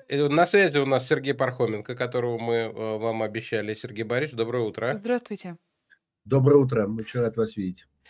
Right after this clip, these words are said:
Speaker 1: Очень тоже рада вас видеть. Вот, э, я не знаю, в ку-, в курсе вы или нет, поскольку это не так уж давно, э, появилось, э, этой ситуации в,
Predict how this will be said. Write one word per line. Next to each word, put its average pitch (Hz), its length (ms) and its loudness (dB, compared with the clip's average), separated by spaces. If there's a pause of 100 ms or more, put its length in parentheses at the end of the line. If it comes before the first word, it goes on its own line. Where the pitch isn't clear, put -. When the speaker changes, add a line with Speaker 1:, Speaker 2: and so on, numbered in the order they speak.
(140)
Speaker 1:
Очень 143 320 -2
тоже 165 260 2
рада 147 220 2
вас 139 220 2
видеть. 185 340 0
Вот, 147 320 2
э, 151 60 0 (380)
я 151 140 6
не 160 60 -2
знаю, 151 220 4
в - 180 -20
ку-, 147 260 2
в 147 60 -10
курсе 160 300 0
вы 139 100 4
или 139 100 0
нет, 190 220 2
поскольку 127 420 -2
это 123 220 0
не 123 100 0
так 123 220 -2
уж 107 80 -8
давно, 110 920 -4
э, - 40 -20
появилось, 131 580 -2
э, 120 60 0
этой 110 400 -2
ситуации 120 580 -2
в, 101 440 -6